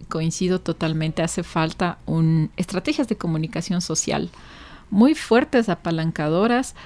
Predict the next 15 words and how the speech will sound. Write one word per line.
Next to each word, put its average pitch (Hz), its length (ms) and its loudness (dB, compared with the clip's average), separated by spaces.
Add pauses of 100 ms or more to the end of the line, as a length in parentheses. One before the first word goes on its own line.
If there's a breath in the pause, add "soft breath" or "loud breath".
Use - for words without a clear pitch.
(200 loud breath)
para 220 500 6
este - 460 0
otro 226 340 8
mundo 202 340 4
de 180 100 2
la 165 120 0
producción 160 520 -2
y 170 60 0
consumo 160 720 -2
con 160 200 -4
principios 160 680 -4
de 156 280 -2
sustentabilidad, 151 880 -4
justicia - 440 -6
económica. - 560 -6